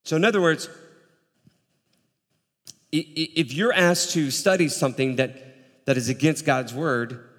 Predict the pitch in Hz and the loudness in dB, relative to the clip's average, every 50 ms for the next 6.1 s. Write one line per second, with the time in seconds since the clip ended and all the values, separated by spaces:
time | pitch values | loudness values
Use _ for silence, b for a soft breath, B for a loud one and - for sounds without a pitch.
0 | _ _ _ _ _ _ _ - 143 160 - 143 120 - - - - 185 190 196 | _ _ _ _ _ _ _ -10 -10 -8 -6 -6 -6 -4 -4 -4 0 2 2 2
1 | 175 135 120 110 117 - - - - - - _ _ _ _ _ _ _ _ _ | 2 0 0 -2 -4 -8 -12 -20 -20 -20 -20 _ _ _ _ _ _ _ _ _
2 | _ _ _ _ _ _ _ - 120 131 160 196 196 151 131 131 - - - - | _ _ _ _ _ _ _ -8 -2 0 2 2 2 2 0 0 -2 -6 -18 -20
3 | - - - - _ _ _ _ _ _ _ _ _ _ _ _ _ _ _ _ | -20 -20 -20 -20 _ _ _ _ _ _ _ _ _ _ _ _ _ _ _ _
4 | - 123 117 131 139 - 170 147 - 151 135 131 131 - - - - - - - | -4 -2 -2 -2 -2 -4 -6 0 2 4 4 4 2 -2 -8 -12 -14 -20 -20 -20
5 | _ _ - 147 147 - - 151 147 147 127 127 127 165 170 139 107 90 - - | _ _ -8 -6 -6 -4 -2 0 0 0 0 0 0 2 2 0 0 -4 -10 -20
6 | - - | -20 -20